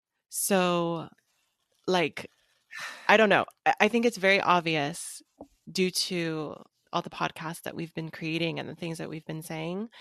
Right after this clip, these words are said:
that we are very passionate about this project. And when you're passionate about a project and the people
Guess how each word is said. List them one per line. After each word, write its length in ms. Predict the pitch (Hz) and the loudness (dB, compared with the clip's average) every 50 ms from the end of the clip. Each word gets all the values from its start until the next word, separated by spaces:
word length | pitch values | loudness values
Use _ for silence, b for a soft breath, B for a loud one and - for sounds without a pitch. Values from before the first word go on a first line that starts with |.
| B B B B B B B B B - | B B B B B B B B B -2
that 160 | 190 170 - | -2 -2 0
we 140 | 202 208 208 | 0 0 2
are 160 | 202 196 190 | 2 0 0
very 640 | 190 175 165 165 165 170 165 165 165 170 170 180 185 | -4 -8 -12 -10 -8 -6 -6 -4 -4 -6 -6 -8 -8
passionate 920 | - - - - 165 156 165 - - - 196 190 196 202 208 208 208 - _ _ _ _ _ _ _ _ _ - | -10 -12 -14 -12 -12 -12 -10 -10 -10 -8 -6 -6 -6 -6 -6 -8 -10 -12 _ _ _ _ _ _ _ _ _ -10
about 520 | 180 160 - 165 160 156 151 151 - - - | -10 -8 -6 -4 -4 -4 -4 -4 -6 -10 -12
this 200 | - 160 - - | -12 -12 -12 -12
project. 680 | _ - 156 160 165 - 190 208 220 - _ - - - b b b b b b b b _ _ _ - | _ -14 -14 -14 -12 -10 -10 -12 -12 -14 _ -20 -20 -20 b b b b b b b b _ _ _ -6
And 580 | 180 175 170 170 165 160 160 156 160 160 151 - - - _ _ _ _ _ _ _ _ _ _ | -4 -4 -4 -4 -4 -6 -6 -8 -10 -10 -10 -10 -12 -12 _ _ _ _ _ _ _ _ _ _
when 140 | - 180 180 | -4 -2 0
you're 100 | 185 180 | 0 0
passionate 500 | 180 - 180 185 190 - 220 214 220 - | 0 -2 -6 -4 -4 -2 -2 -2 -2 -2
about 380 | - 190 185 185 185 180 - - - | -2 -2 -2 -2 -4 -4 -6 -8 -10
a 40 | - | -12
project 560 | - 165 160 160 170 165 160 165 - - - - | -8 -8 -8 -6 -4 -6 -6 -6 -10 -14 -16 -12
and 520 | - 165 165 156 156 160 165 160 160 - - _ _ _ _ _ _ _ _ _ _ _ _ | -10 -8 -6 -6 -6 -6 -8 -8 -10 -14 -16 _ _ _ _ _ _ _ _ _ _ _ _
the 120 | 180 185 | -10 -10
people 580 | - - 185 175 - 185 180 185 185 175 - | -6 -6 -8 -4 -2 -2 0 0 0 -2 -4